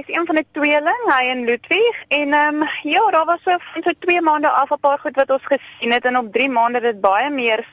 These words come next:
sigbaar geword. Klein goedjies,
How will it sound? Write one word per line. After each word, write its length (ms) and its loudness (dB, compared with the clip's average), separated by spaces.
sigbaar 480 0
geword. 540 0
Klein 340 0
goedjies, 400 -2